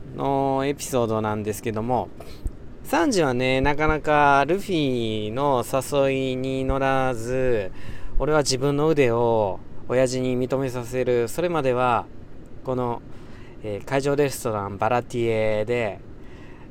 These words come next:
うん、やっていくんやっていうので、で、最終的にもうそのサンジの意志が強いと見たルフィは諦めるんですけどもね。そのサンジが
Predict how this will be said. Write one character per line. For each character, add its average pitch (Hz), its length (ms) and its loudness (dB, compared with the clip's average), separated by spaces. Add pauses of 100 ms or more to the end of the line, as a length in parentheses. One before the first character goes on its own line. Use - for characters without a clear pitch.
(120)
う - 20 -10
ん、 101 200 -12 (100)
や 117 140 -2
っ - 20 -4
て 123 140 -2
い 117 40 -4
く 127 120 -4
ん 113 80 -4
や 135 220 -2
っ - 20 -12
て - 260 -6
い 104 140 -4
う 101 80 -6
の 95 120 -6
で、 107 300 -2 (260)
で、 185 460 2 (360)
最 180 220 0
終 180 120 0
的 170 280 0
に 175 140 0
も 170 180 2
う 156 40 0
そ 175 140 -2
の 170 80 2
サ 185 220 0
ン 170 40 0
ジ 127 160 -2
の 107 220 -2
意 123 100 -6
志 120 140 -4
が 104 140 -2
強 123 320 2
い 101 180 -4
と 101 140 -8
見 104 160 -8
た 101 120 -6
ル 110 140 -6
フ 104 120 -10
ィ 95 40 -8
は 101 160 -2
諦 135 260 -2
め 139 120 -2
る 113 200 -2
ん 98 200 -12
で 98 100 -10
す - 100 -10
け 98 120 -8
ど 92 100 -10
も 98 160 -10
ね。 120 220 -6 (840)
そ 202 200 0
の 202 200 2
サ 196 380 0
ン 175 220 -2
ジ 113 240 -2
が 127 340 0